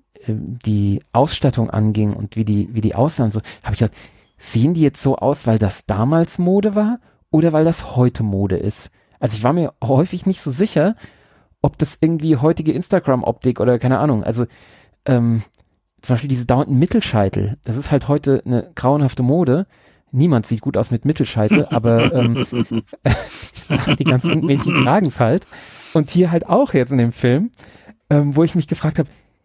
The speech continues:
ist das eine Mode, die schon mal da war? Ist das von damals oder ist es jetzt Ausdruck der heutigen Mode? Ich kann's nicht sagen. Ähm, oder dass die, äh, alle keine Brust hatten.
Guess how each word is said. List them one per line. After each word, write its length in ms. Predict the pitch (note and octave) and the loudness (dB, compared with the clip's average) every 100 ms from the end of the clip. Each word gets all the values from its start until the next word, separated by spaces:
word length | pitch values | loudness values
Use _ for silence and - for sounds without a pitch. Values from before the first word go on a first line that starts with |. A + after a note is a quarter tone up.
| _ - | _ -12
ist 180 | - B2+ | -2 -2
das 100 | - | 2
eine 100 | A#2 | 0
Mode, 260 | F#2+ F#2+ | 2 -2
die 80 | F2+ | -2
schon 200 | - G2 | -4 -4
mal 120 | F2+ - | -4 -4
da 260 | - G#2 | -6 -2
war? 200 | C3 G3+ | 0 0
Ist 140 | - B2 | -2 -8
das 200 | - - - | -8 -12 -20
von 220 | - A#2+ | -4 -2
damals 380 | F#2+ F2 F#3 A3+ | -2 0 0 0
oder 120 | F#3 | 0
ist 120 | E3+ F#3 | -2 -2
es 100 | F3 | -2
jetzt 320 | E3 - - _ _ _ _ - _ _ _ _ - | -4 -6 -20 _ _ _ _ -20 _ _ _ _ -4
Ausdruck 380 | D#3 - D3+ - | -2 -2 -4 0
der 160 | C#3 | 0
heutigen 320 | E3 F#3 B2 A2 | 2 0 0 0
Mode? 380 | G2+ G2+ A2+ - - | -2 -6 -8 -10 -10
Ich 160 | - | -8
kann's 220 | - F#3+ - | -2 -2 0
nicht 140 | A3 | 0
sagen. 320 | A#3 F#3+ G2+ - _ _ _ _ _ _ | 0 0 -4 -10 _ _ _ _ _ _
Ähm, 140 | B2+ B2 | -2 0
oder 140 | B2+ | 2
dass 140 | A#2+ - | 2 2
die, 160 | B2 - - - | -2 -2 -10 -2
äh, 160 | B2+ - | 0 2
alle 160 | B2 B2+ | 2 2
keine 180 | B2 | 2
Brust 320 | A#2+ F3+ - C#3 | 2 0 0 -2
hatten. 280 | - F#2+ | -2 -4